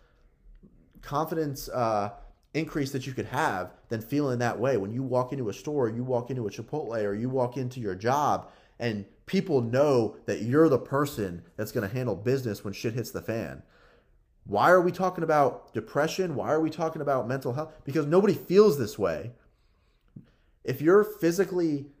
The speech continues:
adequate to handle situations and you walk in and you're like, "I feel good. I know that I look good. I know that my coworkers and everybody around me look to me as the answer if shit hits the fan," that boosts your confidence immediately. And you're gonna feel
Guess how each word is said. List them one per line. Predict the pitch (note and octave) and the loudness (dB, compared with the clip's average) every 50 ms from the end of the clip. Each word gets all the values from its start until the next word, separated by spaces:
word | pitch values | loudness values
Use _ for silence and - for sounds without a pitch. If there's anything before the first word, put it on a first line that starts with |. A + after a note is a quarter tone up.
| _ _ _ _ _ _ _ _ _ - | _ _ _ _ _ _ _ _ _ -4
adequate | G#2+ B2 D#3 F#3+ E3 - - C3+ A#2+ G#2+ F#2+ - - - - | -2 0 2 2 2 2 2 2 2 2 2 0 -6 -8 -4
to | - A#2+ | -2 -2
handle | A#2+ C#3+ D#3 E3+ F3 D3 | 0 0 0 2 0 0
situations | - - D#3+ D3 - D3 B2 A#2 A2 C3 C#3+ - F#3 F#3 F#3 E3 | 0 0 -2 -2 0 2 4 4 4 4 2 0 -2 -4 -4 -2
and | D3+ A#2 B2 | -2 -2 -2
you | D3 E3+ | -2 0
walk | E3+ F#3 F3 D#3+ C#3+ - - | 2 4 4 4 2 0 0
in | C3 C#3+ E3 F3+ E3 | -2 0 0 0 -2
and | C#3+ | 0
you're | C3+ C#3 C#3 | 2 2 4
like, | C3+ B2+ A#2+ A2+ G#2+ G2+ - - - - _ - | 4 4 4 4 2 0 -6 -12 -20 -16 _ -8
"I | G#2 - | -8 -6
feel | - - E3 D#3+ D#3+ D#3 | -2 2 4 6 6 6
good. | D3 D3 D3+ D3 D3 D3 D3 - - - - | 6 4 2 2 2 2 0 -4 -12 -14 -10
I | - G#2+ | -8 -4
know | A2 A#2 C3 D#3 D#3+ | 0 2 4 4 6
that | D#3+ D3 | 6 4
I | C#3 | 4
look | C3 C3 C#3 C#3 C#3 | 4 2 2 0 0
good. | C#3 D#3+ D3 C#3 C#3 - | 0 0 0 0 0 0
I | - G#2 | -4 -4
know | A#2 B2 C#3 D#3+ | -2 0 0 2
that | E3 D#3 | 2 2
my | B2+ B2+ | 0 -2
coworkers | B2 - - D3+ D3 D3 C#3+ C#3 C#3 D3 D3 D3 D3 C3+ | -4 -2 -2 -2 0 0 -2 -2 -2 -2 -2 -2 0 0
and | C3+ A#2+ | 0 -2
everybody | A#2+ B2+ C3+ C3 C3+ C3 | 0 0 0 2 2 2
around | B2 A#2 A#2 A#2 B2+ C3+ C3+ | 2 2 2 0 0 0 0
me | C3+ B2+ | -2 -2
look | A2+ A2 C3 C3+ C3+ - | 0 0 -2 -2 -2 -4
to | - A2 | -6 -6
me | G#2 A2 A#2+ C3 C#3 C#3+ C3+ | -4 -2 -2 0 2 2 2
as | A#2+ A#2+ | 2 0
the | - - - - | -4 -8 -10 -8
answer | - A#2 C3+ C3+ C3 - D#3 D3 A#2+ | -6 -6 -6 -4 -4 -2 -2 0 0
if | - | -2
shit | - - - C3+ C3 | -2 -4 -2 -2 0
hits | C#3 C3+ C3+ - | 0 -2 -4 -4
the | - G#2 | -6 -8
fan," | - - G#2 A#2 B2+ D3 E3 E3 - - - _ _ _ _ _ _ _ _ - | -6 -6 -6 -4 -4 -6 -6 -10 -14 -20 -20 _ _ _ _ _ _ _ _ 0
that | C3 D#3+ D#3+ - - - | 2 2 2 2 4 8
boosts | F#3+ G#3+ F#3+ - - - - | 8 8 8 6 2 -4 -4
your | D3+ - | -4 -4
confidence | - D#3 D#3+ F3 E3 D#3 C3+ A#2+ A2+ - | -2 -2 -2 -2 -2 -2 -4 -4 -4 -4
immediately. | G2 G2 B2 D#3 D#3 C#3 F2+ D#2 F2+ F#2+ | -6 -4 -4 -4 -2 -2 -2 -2 -2 -4
And | F#2+ G2 | -4 -4
you're | A#2+ C3 | -4 -4
gonna | C#3+ B2+ | -4 -4
feel | B2 - - D#3+ D#3+ D#3+ D3 C3 A#2+ A#2+ - | -6 -4 -2 0 2 4 4 4 2 2 -2